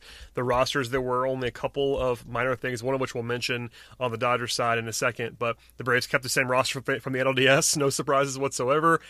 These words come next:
and, uh, yeah, not, not a lot of news. So we'll di-, we'll dive in to what transpired here, and we'll go sort of blow by blow, as we often do on this podcast. Um,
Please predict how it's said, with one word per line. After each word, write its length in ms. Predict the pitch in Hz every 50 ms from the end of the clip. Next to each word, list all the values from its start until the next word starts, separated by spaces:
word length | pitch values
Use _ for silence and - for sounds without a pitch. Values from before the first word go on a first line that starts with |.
| - - - - -
and, 340 | - 127 123 123 123 127 123
uh, 260 | 123 123 120 120 117 _ _ -
yeah, 240 | - 139 135 117
not, 220 | 107 117 131 135 131
not 120 | 131 131
a 40 | 127
lot 160 | 131 127 123
of 60 | 120
news. 260 | 117 123 127 117 110 -
So 140 | - 123
we'll 100 | 117 120
di-, 240 | 120 127 120 120 123 -
we'll 80 | - 127
dive 260 | 120 127 123 123 120
in 220 | 123 123 120 117 - _ - - - - - -
to 140 | - 139 131
what 140 | 123 120 -
transpired 640 | - - 123 117 110 - - - 127 127 123 117 110
here, 120 | 120 117
and 60 | 110
we'll 80 | 113 113
go 220 | 110 123 120 120
sort 200 | 110 - 139 127
of 60 | 117
blow 140 | 113 123 123
by 140 | 117 113 113
blow, 320 | 113 123 120 120 117 107 - - - - - - - - - - - - - -
as 180 | - 175 170
we 120 | 185 196 196
often 260 | 185 180 - 185 170
do 220 | 180 190 123 - - - - -
on 180 | - 120 117 120
this 120 | 120 -
podcast. 580 | - 151 139 131 - - 117 113 113 - - -
Um, 300 | 135 135 131 123 120